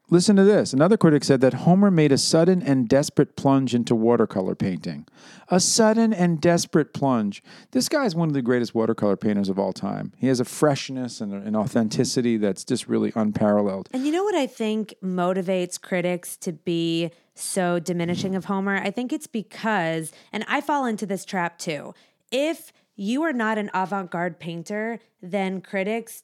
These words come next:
Speaker 2: think that you're regressive, that what you're doing is not special.
Speaker 1: Or you're an
Speaker 2: And
Speaker 1: illustrator.
Speaker 2: Yeah,
Speaker 1: And, and that
Speaker 2: that's
Speaker 1: being
Speaker 2: true.
Speaker 1: said, let's take a beat to acknowledge the fact that Homer did do illustration. Homer was an illustrator.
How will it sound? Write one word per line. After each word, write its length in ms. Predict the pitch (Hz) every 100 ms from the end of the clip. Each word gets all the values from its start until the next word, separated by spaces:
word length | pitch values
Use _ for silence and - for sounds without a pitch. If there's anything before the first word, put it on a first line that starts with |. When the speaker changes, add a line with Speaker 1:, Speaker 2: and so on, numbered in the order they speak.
| _ _ _ -
Speaker 2:
think 280 | 214 202 170
that 100 | 175
you're 160 | 185
regressive, 760 | 170 156 156 156 - 160 139 151
that 200 | 175 165
what 200 | 190 170
you're 100 | 202
doing 360 | 180 185 214 196
is 120 | 165
not 240 | 175 165
special. 540 | - 160 147 151 120 - -
Speaker 1:
Or 140 | 170
you're 140 | 185 180
an 60 |
Speaker 2:
And 80 | 180
Speaker 1:
illustrator. 600 | 202 254 - 113 90 160 - -
Speaker 2:
Yeah, 140 | - 190
Speaker 1:
And, 80 | 208
and 160 | 208
that 40 | 240
Speaker 2:
that's 140 | 262
Speaker 1:
being 140 | 233 202
Speaker 2:
true. 80 |
Speaker 1:
said, 180 | 220 208
let's 200 | 147 160
take 220 | - 196
a 40 | 160
beat 300 | 131 196 -
to 140 | 165
acknowledge 500 | 139 139 185 247 233
the 80 | 156
fact 360 | - 139 123 -
that 200 | 127 120 - - - _
Homer 480 | - 185 202 208 214
did 400 | 170 220 269 247
do 200 | 196 175
illustration. 1000 | - 135 123 110 - 131 110 - 98 87 - _
Homer 600 | - 139 143 165 185 214
was 380 | 156 107 120 127
an 200 | 165 175
illustrator. 840 | 202 220 233 214 - 131 107 92